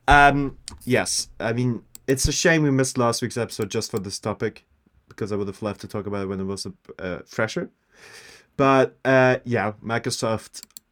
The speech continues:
are intending to buy Activision Blizzard. Uh, you know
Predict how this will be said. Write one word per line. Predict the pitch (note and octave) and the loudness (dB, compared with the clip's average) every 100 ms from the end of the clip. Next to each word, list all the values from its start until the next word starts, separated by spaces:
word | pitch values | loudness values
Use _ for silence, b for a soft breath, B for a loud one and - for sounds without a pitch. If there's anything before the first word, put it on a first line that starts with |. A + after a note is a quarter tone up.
| _ | _
are | A2 A2 G#2+ A2 - | 0 2 2 0 -4
intending | G#2+ - C3 A#2 A2 | -8 -2 0 0 -4
to | - | -8
buy | A2 A2 G#2+ G#2 - - - | -6 -2 0 -2 -4 -10 -8
Activision | A2 - G#2 G2+ | -8 -8 -10 -6
Blizzard. | A2+ A2+ A#2 - b b b b b b - | -6 -4 -6 -8 b b b b b b -4
Uh, | A2 G#2+ G#2+ - - - - - - _ _ | -2 0 0 -2 -10 -20 -20 -20 -20 _ _
you | D3 | 0
know | C3 A#2+ | 2 0